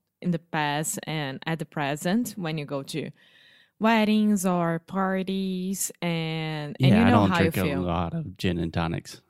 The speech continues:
Speaker 2: only special occasions.
Speaker 1: That's what I'm talking about.
Speaker 2: No, it totally depends. You don't know if it's going to be really strong or really weak in terms of alcohol content. So
Speaker 1: <laughs>
Speaker 2: in terms of being a little bit safer and more responsible,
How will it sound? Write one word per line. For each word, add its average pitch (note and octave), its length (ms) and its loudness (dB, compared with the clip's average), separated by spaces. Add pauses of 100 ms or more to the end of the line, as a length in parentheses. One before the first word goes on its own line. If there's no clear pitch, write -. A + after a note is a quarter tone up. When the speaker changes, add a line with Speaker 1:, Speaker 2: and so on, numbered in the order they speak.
(100)
Speaker 2:
only G2+ 500 0
special F2 420 -4
occasions. - 520 -8
Speaker 1:
That's C#3+ 240 -8
what - 100 -12
I'm E3+ 100 -8
talking - 340 -12
about. G#3+ 240 -12 (720)
Speaker 2:
No, C#3+ 280 4
it - 140 -2
totally A#2 440 4
depends. C#3 540 0
You G2+ 80 0
don't A#2 220 2
know G#2+ 120 2
if G#2+ 140 0
it's G2+ 140 -4
going G2+ 140 4
to F#2 60 0
be G2+ 140 2
really F#2 300 0
strong G2 640 -6
or G2+ 320 -2
really G2+ 360 0
weak D#3+ 540 -4 (380)
in G2 140 -2
terms G2+ 360 0
of G#2+ 160 -6 (240)
alcohol G2+ 580 0
content. - 720 -8 (500)
So G2 240 2
Speaker 1:
<laughs> G3+ 180 -2
Speaker 2:
in A2+ 160 2
terms C3 420 0
of A#2+ 220 -4
being B2+ 400 0
a C3+ 80 -4
little C#3 240 -2
bit C3 180 -6
safer B2+ 760 -2
and G#2+ 260 2
more A2 200 6
responsible, G#2+ 920 0